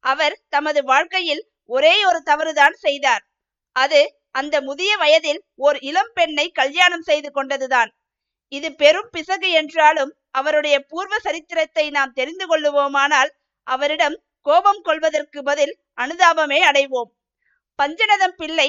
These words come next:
படித்தவர், விசால நோக்கமும் உயர்ந்த லட்சியங்களும் உள்ளவர். கொஞ்ச நாளைக்கு அவர் பிரம்ம ஞான சங்கத்தில் சேர்ந்திருந்தார். பிறகு அச்சங்கத்தின் கொள்கைகள் சில பிடிக்காமல் விட்டுவிட்டார்.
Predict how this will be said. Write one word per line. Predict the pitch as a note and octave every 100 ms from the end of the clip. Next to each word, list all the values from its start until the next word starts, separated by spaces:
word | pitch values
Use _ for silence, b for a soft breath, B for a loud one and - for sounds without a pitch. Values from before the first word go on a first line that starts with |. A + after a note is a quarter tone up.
| -
படித்தவர், | - C#4+ D4+ D#4 C4 A3 _ _ _ _ A3
விசால | C4+ F#4+ F#4+ G#4+
நோக்கமும் | E4+ D#4+ F4 E4 C#4 E4 _
உயர்ந்த | - C#4 E4+ F#4+ G4+
லட்சியங்களும் | D#4 D4 F#4+ F4+ E4 D4 D#4
உள்ளவர். | E4+ C#4+ C#4+ A#3+ - _ _ _ _ _
கொஞ்ச | D4+ D#4+ E4
நாளைக்கு | D4 D#4+ F#4+ - D#4 F#4+
அவர் | - D4+ D#4
பிரம்ம | C4 D4+ G4
ஞான | G#4+ F#4 F4
சங்கத்தில் | F4+ D#4+ D#4 C4+ D4 A#4+
சேர்ந்திருந்தார். | D#4 D#4 D#4+ D4 C#4 B3+ A3+ - _ _ _ _ -
பிறகு | D4+ E4+ F4 D#4 G4+ -
அச்சங்கத்தின் | C#4 C#4 D4 E4+ A4+ G#4+ F#4
கொள்கைகள் | D4+ D4+ D#4 E4+ E4 E4
சில | D4+
பிடிக்காமல் | C#4+ C#4+ F4 F#4+ F4 C4+ F#4+
விட்டுவிட்டார். | D#4 C#4+ F#4+ D4+ - C4+ G3+